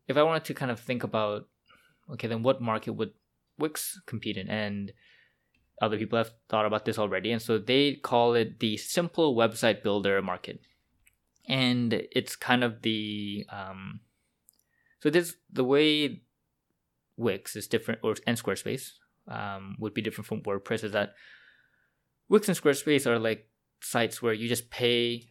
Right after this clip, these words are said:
um, a subscription and they kind of take care of all the backend stuff for you. Like, they take care of hosting, they, um, take care of all, like, the basic themes, designs, and you can just kind of build things out.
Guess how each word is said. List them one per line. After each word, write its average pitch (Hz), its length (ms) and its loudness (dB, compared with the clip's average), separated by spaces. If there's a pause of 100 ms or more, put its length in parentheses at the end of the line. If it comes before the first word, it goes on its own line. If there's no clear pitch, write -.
um, 101 420 -8
a - 60 -8
subscription 143 500 -2
and 117 160 2
they 127 100 4
kind 127 240 0
of - 100 -12
take - 200 -10
care 123 200 0
of 113 100 -4
all 190 200 -2
the 170 120 0
backend 107 480 -4
stuff - 200 -10
for - 120 -16
you. 101 60 -12
Like, 98 100 -14
they 107 100 -4
take 120 220 -6
care 113 180 -4
of 101 60 -6
hosting, 151 800 -2
they, 98 320 -4 (380)
um, 95 560 -10 (640)
take 120 140 -4
care 113 100 0
of 104 60 2
all, 113 200 4
like, 110 140 -4
the 107 100 -4
basic 104 340 -6
themes, 127 420 -2
designs, 110 520 0
and 104 100 -4
you 101 60 -6
can 113 80 -6
just 104 120 -6
kind 107 120 -6
of 98 120 -10
build 98 200 -8
things 98 220 -14
out. 101 140 -12